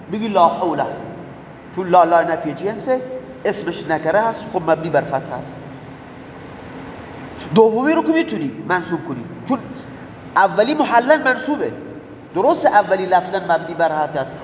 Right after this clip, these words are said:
ولی محلاً چیه؟ منصوبه. دومی رو می‌تونی اعراب محل اولی رو بدی، یعنی منصوبش کنی، ولی اولی رو نمیتونی منصوب کنی. میگه پس ببین در این فائدة این نقطه رو میگه،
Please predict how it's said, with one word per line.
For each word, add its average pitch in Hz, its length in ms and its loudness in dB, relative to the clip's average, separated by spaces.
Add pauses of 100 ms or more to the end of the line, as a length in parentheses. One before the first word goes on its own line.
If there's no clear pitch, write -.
(120)
ولی 233 180 6
محلاً 247 440 0
چیه؟ 311 240 2 (840)
منصوبه. 247 420 2 (260)
دومی 240 380 2
رو 285 120 2
می‌تونی 285 640 -4
اعراب 226 340 8
محل 233 400 -2
اولی 185 400 0
رو 185 100 -2
بدی، 160 260 -6 (140)
یعنی 240 120 0
منصوبش 208 480 -2
کنی، - 180 -10 (340)
ولی 220 140 2 (120)
اولی 170 400 4
رو 233 100 -4
نمیتونی 262 420 0
منصوب 208 440 0
کنی. 127 180 -4 (920)
میگه 254 220 6
پس 262 340 6 (120)
ببین 269 240 -2 (400)
در 185 100 4
این 240 100 -6
فائدة 190 420 2
این 202 180 -2
نقطه 156 220 0
رو 131 80 -4
میگه، 110 240 -8